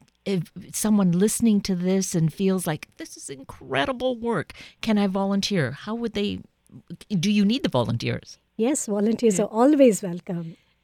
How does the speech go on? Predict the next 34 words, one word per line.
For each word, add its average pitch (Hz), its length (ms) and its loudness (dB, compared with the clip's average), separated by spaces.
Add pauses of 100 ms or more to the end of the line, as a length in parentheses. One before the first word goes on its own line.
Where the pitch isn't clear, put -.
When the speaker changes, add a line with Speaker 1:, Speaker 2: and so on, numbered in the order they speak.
(220)
Speaker 2:
Yeah. 180 280 -4 (440)
So - 140 0
Speaker 1:
And 240 140 4
Speaker 2:
it's, - 340 -6
it's, - 240 0
it's 262 160 2
good 285 280 4
to 254 80 4
build 208 220 2
up 196 140 0
bridges, 233 720 0 (180)
and 190 140 -2
especially 226 580 0
not 208 240 0
just, 208 460 -2
uh, 190 160 -2 (180)
uh, 190 260 -2 (460)
earlier 226 280 6
we 220 120 2
spoke 226 460 2
that 190 240 -4
M 214 140 0
C 220 180 0
R 208 180 0
C, 202 240 -6
Muslim 208 360 -2
Community 208 360 -2
Resource 202 400 -4
Center, 190 280 -4
is 180 120 -4
not 202 200 -2
just 202 240 -6
for 185 80 0
Muslims, 190 580 -4